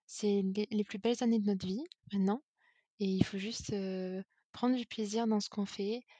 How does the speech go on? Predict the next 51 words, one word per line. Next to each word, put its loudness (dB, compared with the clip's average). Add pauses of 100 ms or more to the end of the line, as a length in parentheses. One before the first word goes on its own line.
(220)
toucher -2
à 0
tout, -10 (440)
heu, 0
trouver -4
ce -6
qu'on 4
aime 2 (120)
et -2
puis -4
tout -10
va 0
s'éclairer -4
un 2
moment, 2
on, -2 (180)
on 2
trouvera -2
notre 2
voie -4
et, -4
et -12 (540)
il 0
y 0
aura -2
plus -8
de -12
soucis. -6
Il -4
faut -10
juste, -8
heu, -2
faut -6
arrêter -4
qu'on 0
se, -6 (340)
qu'on -2
se -8
prenne 2
la 0
tête -4
pour, -6 (500)
pour -2
un 6
point 2
en 4
plus, -4
un 4
point 0
en 2
moins 2